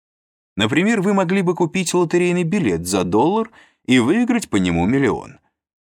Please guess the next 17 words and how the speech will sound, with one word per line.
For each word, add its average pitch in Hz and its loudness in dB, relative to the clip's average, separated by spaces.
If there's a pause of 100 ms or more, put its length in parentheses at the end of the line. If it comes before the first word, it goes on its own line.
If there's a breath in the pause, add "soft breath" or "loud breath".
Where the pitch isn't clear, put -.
(200)
Об 101 0
этом 90 0
приятно 104 -2
помечтать 98 -4 (400 soft breath)
долгими 123 -2
зимними 85 -2
вечерами. 73 -10 (880)
Но 135 0
шансы, 165 -2 (280 soft breath)
играющие 101 0
в 92 0
этом 92 -2
случае 95 -2
против 92 -4
вас, 143 -4 (460 soft breath)
обескураживающе 131 -2
высоки. - -12